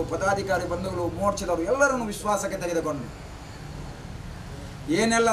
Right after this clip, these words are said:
ತಂತ್ರಗಾರಿಕೆ ಮಾಡಬೇಕು, ಕಾರ್ಯಕರ್ತರನ್ನು ಯಾವ ರೀತಿಯಲ್ಲಿ ಎಬ್ಬಿಸಬೇಕು, ಅದನ್ನೆಲ್ಲ ಮಾಡಿದ್ದೇವೆ. ಎರಡು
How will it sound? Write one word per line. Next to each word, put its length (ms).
ತಂತ್ರಗಾರಿಕೆ 640
ಮಾಡಬೇಕು, 380
ಕಾರ್ಯಕರ್ತರನ್ನು 680
ಯಾವ 100
ರೀತಿಯಲ್ಲಿ 360
ಎಬ್ಬಿಸಬೇಕು, 460
ಅದನ್ನೆಲ್ಲ 360
ಮಾಡಿದ್ದೇವೆ. 440
ಎರಡು 180